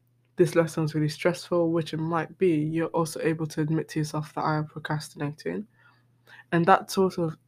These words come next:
intelligence from, um, like,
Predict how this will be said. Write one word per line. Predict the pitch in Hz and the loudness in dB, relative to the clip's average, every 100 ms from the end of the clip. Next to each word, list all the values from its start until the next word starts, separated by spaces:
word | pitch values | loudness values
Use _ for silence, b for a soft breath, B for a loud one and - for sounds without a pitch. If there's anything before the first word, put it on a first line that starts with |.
| - | 2
intelligence | 151 151 - 160 160 190 214 247 - - _ _ _ _ _ | 2 2 2 2 4 2 2 0 -6 -18 _ _ _ _ _
from, | - - 165 156 | -8 0 2 4
um, | 143 143 139 139 - _ _ _ _ _ _ _ _ _ _ _ _ b b b b b - | 2 0 -2 -6 -12 _ _ _ _ _ _ _ _ _ _ _ _ b b b b b 0
like, | 170 143 - | 4 4 0